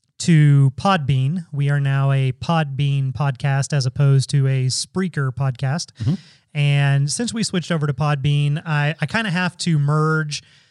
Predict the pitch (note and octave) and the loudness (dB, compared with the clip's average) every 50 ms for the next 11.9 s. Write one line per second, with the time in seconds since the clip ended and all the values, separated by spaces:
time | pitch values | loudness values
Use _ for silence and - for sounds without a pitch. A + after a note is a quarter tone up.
0 | _ _ _ _ - C#3 B2+ D3+ D3 C#3+ C#3+ C#3 C#3 C#3 C#3 C3+ D3 F3 E3 C3+ | _ _ _ _ -16 -10 -6 -4 -4 -2 -2 -2 -4 -4 -4 -6 -6 -8 -10 -6
1 | A2+ D3+ D3+ D#3 D#3 D#3 D3+ D3+ D3+ D3 - - - D#3+ D3 C#3+ C#3+ C#3+ C#3+ C#3 | -4 -2 0 0 2 2 2 2 0 0 -2 -4 -2 -2 0 2 2 2 0 0
2 | C#3 C3+ C3+ C3+ C3 - - _ _ _ _ _ _ _ _ _ _ _ _ _ | -2 -2 -4 -4 -6 -8 -14 _ _ _ _ _ _ _ _ _ _ _ _ _
3 | _ _ _ _ _ _ _ _ _ _ _ _ _ _ _ _ _ _ E3 F3+ | _ _ _ _ _ _ _ _ _ _ _ _ _ _ _ _ _ _ -2 -2
4 | E3+ - - D#3+ D#3 D#3 D3+ D3+ D3 C#3+ C3+ - - _ - G3 G3 F#3+ D#3+ D3 | 0 2 2 4 4 4 4 4 2 0 -2 -2 -4 _ -2 -2 0 2 2 2
5 | C#3 C3+ C3 C3 - - - C3+ C3+ C3 D3 D3 - F#3 E3 C#3 D3+ D3 C#3 D3+ | 2 2 0 0 -4 -8 -8 -4 0 2 2 2 2 0 0 2 2 2 2 2
6 | C#3 C#3 C#3+ C#3+ C#3 C#3 D#3 C#3 - - D3+ - - D3+ C#3 C3 B2 - - D3 | 0 2 2 0 0 0 -2 -2 -2 -2 -4 -2 -2 0 0 0 -2 -2 -2 -4
7 | B2+ B2 - - - - C#3+ B2 C#3+ C#3 - D#3 C#3+ C#3 C#3 C#3 C#3 C#3 C3+ C3+ | -4 -4 -6 -4 -2 0 0 0 0 0 0 0 2 2 2 2 2 2 0 0
8 | B2+ C3+ C#3+ - - - C#3 C#3+ D3 - - - - C#3+ - - F3+ F#3 G3+ E3+ | 0 -2 -2 -4 -4 -4 -4 -4 -4 -4 -4 -4 -4 -2 -2 -2 -2 -2 -2 0
9 | E3 D#3+ D#3 D3+ D3 E3+ E3 D3 C#3 C3+ C#3 D3 D#3 D#3+ D#3+ D#3+ D3 C#3 - - | 0 2 2 2 0 0 0 0 0 0 2 2 2 2 2 2 0 0 -2 -2
10 | - E3+ E3+ F#3+ F#3 - - D3 C3 - - D3+ C#3 C3+ - D#3 D3+ C#3+ F3 - | -4 -4 -4 -4 -4 -4 -4 -4 -4 -4 -2 -2 -4 -4 -4 -8 -12 -10 -6 -4
11 | E3+ D3 C3 C3+ C#3+ C3+ - C3+ C3+ C3 B2+ C3 C#3 C#3+ C#3 C3 - - | -4 -2 -2 -2 -2 -2 -2 -2 0 0 0 0 0 0 -2 -4 -6 -10